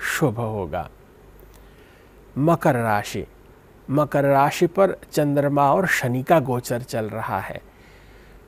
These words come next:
शुक्र और सूर्य की सप्तम दृष्टि पड़ रही है। आज आप विशेष रूप से खान पान में संयम बरतें। अनुपान भेद से आहार ग्रहण करने से आप स्वास्थ्य रक्षा कर पाएंगे।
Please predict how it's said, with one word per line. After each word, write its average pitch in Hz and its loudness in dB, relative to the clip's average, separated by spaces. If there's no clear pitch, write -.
शुक्र 208 6
और 190 10
सूर्य 202 6
की 196 0
सप्तम 131 -2
दृष्टि 165 -4
पड़ 113 -2
रही 107 -6
है। 101 -10
आज 131 4
आप 127 0
विशेष 143 -2
रूप 180 6
से - -2
खान 135 -2
पान 120 2
में 170 0
संयम 127 -2
बरतें। 107 -6
अनुपान 180 4
भेद 139 0
से 196 2
आहार 135 0
ग्रहण 127 -2
करने 180 4
से 185 4
आप 160 4
स्वास्थ्य 170 2
रक्षा 135 -2
कर 113 -4
पाएंगे। 104 -6